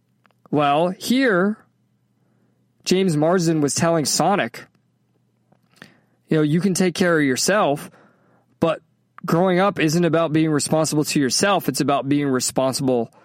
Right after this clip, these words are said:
to other people." And, you know, this is obviously altruism, but it also made me think,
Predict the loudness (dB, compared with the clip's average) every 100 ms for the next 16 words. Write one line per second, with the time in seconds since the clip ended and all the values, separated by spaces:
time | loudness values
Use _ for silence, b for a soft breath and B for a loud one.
0 | b -6 -2 -2 -2 -2 -4 -4 -6 -8
1 | _ _ _ _ b b b b b b
2 | b b b b b b b b b _
3 | _ _ _ _ _ -2 0 2 2 2
4 | 0 0 0 0 2 0 0 0 0 0
5 | 0 0 0 0 0 0 0 0 0 0
6 | 0 -2 -2 0 -2 -6 -16